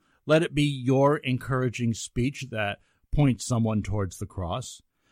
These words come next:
Pray that God would make you an encourager. Ask him to give you a heart that loves others.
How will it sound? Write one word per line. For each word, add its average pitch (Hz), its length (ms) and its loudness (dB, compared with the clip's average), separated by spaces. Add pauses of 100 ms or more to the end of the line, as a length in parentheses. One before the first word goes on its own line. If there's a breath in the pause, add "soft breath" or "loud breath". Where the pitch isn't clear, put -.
(140)
Pray 269 140 2
that 277 160 0
God 240 240 2
would 220 180 -2
make 208 280 0
you 165 160 2
an 123 80 2
encourager. 95 680 -6 (360 soft breath)
Ask 240 300 0
him 226 100 4
to 196 100 -4
give 185 240 -2
you 180 200 -2
a 160 60 -2
heart 165 480 0 (320)
that 147 360 2
loves 143 560 2
others. 113 640 -4